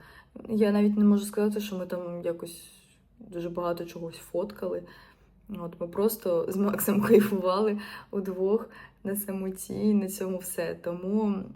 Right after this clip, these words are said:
я вважаю, що такі відпочинки теж треба робити, і це, е, дуже важливо ось так, е, абстрагуватися, е, від цього всього. Ну, е, влог вийде. <laughs>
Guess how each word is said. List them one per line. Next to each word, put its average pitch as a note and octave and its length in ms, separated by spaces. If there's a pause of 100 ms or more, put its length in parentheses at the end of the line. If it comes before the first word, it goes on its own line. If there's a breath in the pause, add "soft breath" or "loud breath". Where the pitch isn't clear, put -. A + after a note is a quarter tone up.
(240)
я F#3 80
вважаю, F#3 260
що F#3+ 180
такі G3 320
відпочинки F#3 580
теж E3+ 320
треба E3+ 340
робити, G3+ 520
і F#3+ 140
це, F#3 460 (420 loud breath)
е, F3 260
дуже F3+ 280
важливо E3+ 680 (840)
ось G#3 160
так, F3+ 320
е, E3 40
абстрагуватися, E3+ 1200 (520 loud breath)
е, E3+ 340
від E3+ 320
цього E3+ 300
всього. - 460 (100)
Ну, A#3+ 340 (160)
е, F3 920 (580)
влог F#3 460 (380)
вийде. C#4 380 (140)
<laughs> B3 400